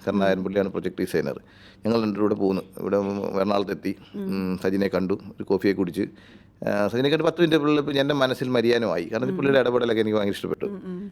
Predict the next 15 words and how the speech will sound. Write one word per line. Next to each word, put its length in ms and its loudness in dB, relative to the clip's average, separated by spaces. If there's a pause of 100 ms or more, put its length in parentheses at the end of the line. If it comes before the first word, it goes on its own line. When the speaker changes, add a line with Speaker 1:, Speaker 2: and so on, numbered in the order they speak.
Speaker 1:
കൊള്ളാം, 400 0
ഇയാള് 360 2
സിനിമയ്ക്ക് 460 -2
നാളെ 220 2
സിനിമയുടെ 420 0
മുത്ത. 240 -4
അപ്പൊ 180 0
ഇങ്ങനെ 200 0
സിനിമയൊന്നും 420 2
ഞാൻ 40 0
കണ്ടിട്ടില്ല. 600 -4
Speaker 2:
ഓക്കെ. 380 -12 (160)
Speaker 1:
ആ, 300 0
ചുരുളിയും 440 2
കണ്ടിട്ടില്ല, 640 -2